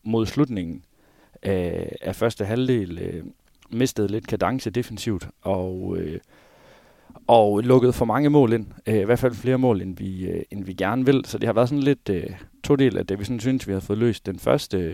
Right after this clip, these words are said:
udfordring, så begyndte vi at tage lidt vand ind et andet sted. Øh, så vi håber jo, at vi kan bruge, øh, vores januar her på at få finpudset begge ting, sådan at vi, øh, vi står rigtig skarpt først og fremmest til de, øh,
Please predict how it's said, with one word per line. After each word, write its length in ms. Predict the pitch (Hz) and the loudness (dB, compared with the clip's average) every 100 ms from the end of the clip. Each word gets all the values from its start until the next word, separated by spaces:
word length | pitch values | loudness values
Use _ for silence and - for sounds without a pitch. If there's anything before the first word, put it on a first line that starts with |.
| - | -4
udfordring, 520 | 127 127 117 104 87 | -2 0 2 2 -2
så 100 | 95 | -8
begyndte 260 | 92 123 104 | -4 -4 -2
vi 80 | 92 | -4
at 140 | 73 87 _ _ _ _ - | -4 -8 _ _ _ _ -8
tage 180 | 113 110 | -2 0
lidt 200 | 123 120 | 0 0
vand 240 | 123 113 | 0 0
ind 140 | 104 | -4
et 100 | 92 | -6
andet 240 | 92 123 131 | -4 -2 0
sted. 220 | - 107 110 _ _ _ _ - | 0 0 -2 _ _ _ _ -6
Øh, 280 | 104 95 95 92 | -2 -2 -2 -4
så 100 | 104 | -2
vi 100 | 117 | 4
håber 240 | 120 156 151 | 8 10 10
jo, 100 | 98 | 6
at 100 | 92 | 0
vi 40 | |
kan 160 | 104 98 | -4 -4
bruge, 420 | 110 131 131 120 | -2 2 4 2
øh, 160 | 80 67 - | -2 -6 -4
vores 240 | 101 98 | 0 0
januar 400 | 117 127 110 98 | 0 0 0 0
her 160 | 110 98 | -2 -4
på 300 | - 113 82 | -2 -2 -2
at 80 | 82 | -4
få 100 | 95 | -6
finpudset 580 | 127 135 - 113 104 | -4 -4 -2 -4 -4
begge 220 | 98 113 117 | -4 -4 -4
ting, 260 | 123 - - | -8 -10 -18
sådan 360 | - 107 107 101 | -6 -4 -2 -4
at 140 | 85 92 | -8 -10
vi, 440 | 90 95 87 87 | -10 -10 -8 -8
øh, 140 | 82 95 _ _ _ _ _ _ - - _ | -6 -10 _ _ _ _ _ _ -20 -20 _
vi 160 | 98 107 | -8 -2
står 320 | - 131 110 | 6 6 6
rigtig 220 | - 101 | 0 -4
skarpt 300 | - 104 127 | -2 0 0
først 260 | - 131 117 | 2 2 0
og 80 | |
fremmest 300 | - 107 - | -4 -4 -4
til 200 | - 98 | -8 -8
de, 260 | 107 110 120 | -8 -6 -2
øh, 300 | 117 80 80 | -2 -2 -8